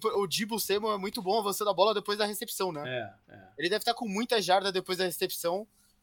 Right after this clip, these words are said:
Speaker 1: O Kittle fez isso um pouco. O Kittle não tá aparecendo tanto assim ainda no jogo aéreo, né?
Speaker 2: No primeiro partido, acho que ele apareceu bem.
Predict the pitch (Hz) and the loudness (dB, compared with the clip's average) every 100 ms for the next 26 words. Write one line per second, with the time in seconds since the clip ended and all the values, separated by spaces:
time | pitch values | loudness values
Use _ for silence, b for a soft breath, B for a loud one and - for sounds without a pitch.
0 | _ 160 165 208 240 220 - - 170 180 | _ -12 -4 0 4 2 4 0 0 -4
1 | 185 160 180 202 208 185 - 247 262 254 | -8 0 4 4 2 -4 -2 0 0 0
2 | 247 - 240 233 240 247 226 - 226 233 | -2 4 6 6 0 -2 -8 -6 -4 -4
3 | - 233 220 220 214 208 214 226 196 147 | -6 -8 -8 -6 -6 -6 -2 4 6 6
4 | 139 131 139 _ - 311 339 302 269 262 | 2 -6 -10 _ -4 -2 2 12 12 12
5 | - 262 - 277 320 - - 381 381 381 | 12 6 6 0 -2 -2 0 0 0 -2
6 | 403 330 359 240 190 185 143 | 0 0 4 6 6 2 -4